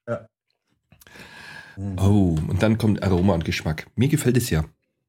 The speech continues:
Speaker 2: Durch diese ganzen Bandbreiten. Ah, das, und ich finde es angenehm süß. Ich finde es nicht zu viel süß. Ich finde es angenehm. Und dann kommt noch so eine richtig leichte Hopfennoten hinterher geschoben.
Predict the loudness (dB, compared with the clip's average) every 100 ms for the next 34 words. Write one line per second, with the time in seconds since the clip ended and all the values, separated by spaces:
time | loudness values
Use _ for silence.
0 | _ _ _ -6 -4 0 0 2 2 0
1 | 0 -2 -4 0 0 0 -4 -8 -14 _
2 | _ _ _ _ _ -20 -20 -20 -14 -12
3 | -12 -12 -16 -18 _ _ _ _ _ _
4 | -2 0 2 0 0 2 0 2 2 0
5 | 0 -2 -4 -4 -4 -2 -2 -2 -4 -10
6 | -6 -4 -6 -8 -12 -14 -20 _ _ _
7 | _ _ _ -10 -8 -6 -4 -4 -6 -12
8 | _ _ _ _ _ _ _ _ _ _
9 | -6 -4 -2 -2 -2 -2 -2 -4 -4 -2
10 | -2 -2 -2 -4 -2 0 0 0 -2 -2
11 | -2 -2 -4 -6 -6 -8